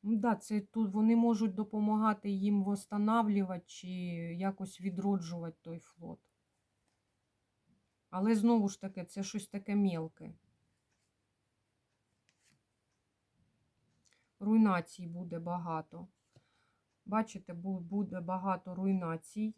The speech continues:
е, в російський флот. Багато. На протяженні цих трьох місяців ми дивимося.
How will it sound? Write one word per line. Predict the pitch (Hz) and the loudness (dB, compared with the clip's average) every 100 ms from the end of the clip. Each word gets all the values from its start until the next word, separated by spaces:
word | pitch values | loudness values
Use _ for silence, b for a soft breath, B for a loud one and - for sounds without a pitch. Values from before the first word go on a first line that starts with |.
| _ | _
е, | 190 196 190 185 185 185 180 - - - - _ | -4 -2 -2 -4 -8 -12 -14 -18 -20 -20 -20 _
в | - 180 180 180 | -20 -20 -16 -6
російський | 196 196 214 196 196 - 196 | -4 -4 -4 -4 -4 -8 -8
флот. | 190 - 196 185 185 _ _ _ _ _ _ _ _ _ _ _ _ _ _ _ _ _ _ _ _ | -8 -8 -4 -4 -6 _ _ _ _ _ _ _ _ _ _ _ _ _ _ _ _ _ _ _ _
Багато. | 180 185 180 170 165 - 180 170 _ _ _ _ - - - - 196 _ 185 185 180 | -14 -12 -10 -12 -14 -16 -20 -20 _ _ _ _ -20 -18 -18 -20 -20 _ -14 -10 -4
На | 190 196 | -2 0
протяженні | 196 196 196 185 220 208 196 180 - | -2 -4 -4 0 2 4 2 -2 -10
цих | - 202 196 | -8 -8 -6
трьох | 196 190 196 | -6 -6 -2
місяців | 190 175 175 165 170 170 | -4 -4 -10 -16 -14 -10
ми | 170 | -10
дивимося. | 165 170 165 165 165 165 - 165 | -10 -12 -12 -10 -10 -12 -16 -20